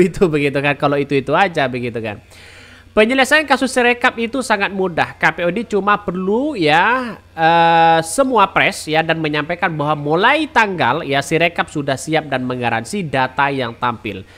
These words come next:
Jadi kita lihat saja dari data-data Amin di situ begitu kan ya. Eh, nampaknya cukup menjadi perhatian bagi kami bahwa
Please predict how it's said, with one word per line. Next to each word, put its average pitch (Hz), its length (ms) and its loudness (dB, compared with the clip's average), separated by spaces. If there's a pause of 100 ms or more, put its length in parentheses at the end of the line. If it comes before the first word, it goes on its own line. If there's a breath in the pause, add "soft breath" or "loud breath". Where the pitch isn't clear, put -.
(300 loud breath)
Jadi 151 460 2
kita 160 240 2
lihat 143 180 0
saja 139 300 0
dari 135 240 -2
data-data 123 1040 0
Amin 123 320 -2
di 123 80 -4
situ 135 320 -2
begitu 127 400 -2
kan 113 160 -4
ya. 180 320 0 (880 loud breath)
Eh, 180 400 6
nampaknya 240 800 2
cukup 220 400 -4
menjadi 196 160 0
perhatian 170 560 -2
bagi 147 240 -4
kami 160 400 -4
bahwa 139 640 2